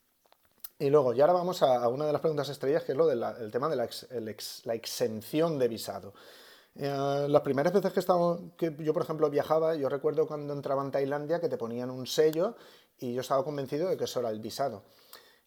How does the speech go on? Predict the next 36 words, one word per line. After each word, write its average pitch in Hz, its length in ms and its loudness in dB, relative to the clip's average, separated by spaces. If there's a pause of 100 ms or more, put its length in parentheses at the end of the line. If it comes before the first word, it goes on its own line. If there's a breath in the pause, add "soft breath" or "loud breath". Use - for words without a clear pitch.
Eh, 110 760 -8
pues 104 180 -8
no, 110 100 -6
el 98 120 -10
típico 180 320 2
sello 175 280 2
que 151 120 4
te 147 100 2
ponen 143 460 -2
es 131 160 -8
una 151 160 -6
exención, 104 720 -6 (160)
lo 113 160 -4
cual 156 500 2
te 160 140 2
permite 143 720 0 (260)
estar 120 500 0
durante 113 420 -4
un 120 160 -6
tiempo 139 220 -2
determinado, 143 560 -4
en 151 60 -8
el 117 100 -10
caso 123 240 -4
de 123 100 -4
Tailandia 131 460 -4
es 120 140 -6
un 131 200 -6
mes, 156 300 -4 (540 loud breath)
sin 240 280 2
necesidad 160 440 4
de 165 80 2
un 151 100 -2
visado 131 460 0
en 107 180 -6
sí, 104 280 -8